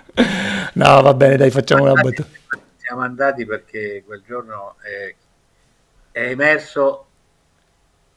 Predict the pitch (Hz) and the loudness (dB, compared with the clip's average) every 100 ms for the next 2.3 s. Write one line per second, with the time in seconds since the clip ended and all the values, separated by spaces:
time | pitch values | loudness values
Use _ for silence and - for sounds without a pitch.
0 | _ _ _ _ _ 123 123 - 135 127 | _ _ _ _ _ -6 -6 -8 -10 -10
1 | 127 123 117 101 95 104 113 113 - 104 | -12 -8 -6 -6 -8 -12 -10 -10 -10 -16
2 | 95 95 - | -14 -14 -18